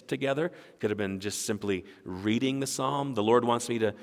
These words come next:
speak to you Psalm fifty-seven," or whatever it may be. That was what some were doing then. Nothing wrong with that in and of itself. But when there's competition and going over each other, that's the wrong.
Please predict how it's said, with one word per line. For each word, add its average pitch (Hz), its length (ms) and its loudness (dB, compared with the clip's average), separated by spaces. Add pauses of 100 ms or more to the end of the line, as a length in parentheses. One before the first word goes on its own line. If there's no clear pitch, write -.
(120)
speak - 360 -2
to 127 100 -6
you 113 180 0
Psalm 110 380 2
fifty-seven," 85 800 -4
or 80 220 -8
whatever 95 400 0
it 82 80 -6
may 85 220 -6
be. 82 260 -12 (600)
That 95 200 0
was 90 160 -4
what 95 180 -6
some 98 300 0
were 85 140 -2
doing 85 480 -6
then. 92 280 -2 (300)
Nothing 117 460 2
wrong 113 500 0 (600)
with 113 200 0
that 131 260 2
in 110 80 0
and 113 100 2
of 104 80 0
itself. 127 840 4 (840)
But 120 80 -4
when 123 80 2
there's 117 160 0
competition 131 720 0
and 101 180 -2
going 107 260 2
over 160 240 6
each 113 140 2
other, 104 200 2
that's 135 280 2
the 107 140 0
wrong. 85 340 0